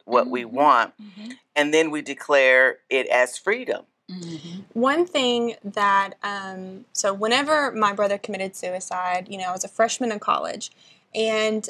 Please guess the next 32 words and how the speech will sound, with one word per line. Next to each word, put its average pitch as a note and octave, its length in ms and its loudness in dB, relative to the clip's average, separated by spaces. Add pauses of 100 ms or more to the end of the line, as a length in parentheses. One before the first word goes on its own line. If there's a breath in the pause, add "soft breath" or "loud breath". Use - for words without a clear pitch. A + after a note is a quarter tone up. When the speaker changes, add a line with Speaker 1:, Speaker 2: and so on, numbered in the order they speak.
(120)
Speaker 3:
um, G#3 580 -8 (260)
you A3+ 120 0
know, G#3 120 0
I C4 260 4
struggled G3 840 0 (240)
for G3 260 -2 (100)
many A#3+ 360 2
years, F#3 540 -4
you F#3+ 100 -8
know, F#3+ 120 -6
even G#3 260 -6
whenever F#3+ 260 -6
I F3+ 240 0
was F#3 140 -6
in F#3 240 -10
middle F#3 160 -6
school, F#3 260 -4
high F3+ 120 -4
school, F#3 260 -4
with F#3 160 -6
depression. - 600 -6 (440 loud breath)
And A3 220 0
so, G#3 560 2
um, F#3+ 520 -4
whenever B3 360 2
my A#3+ 160 2
brother G3 300 2
committed F#3+ 360 -4
suicide, F#3+ 680 -2 (580)
he D4 180 0
might D#4+ 240 6
have D4 200 2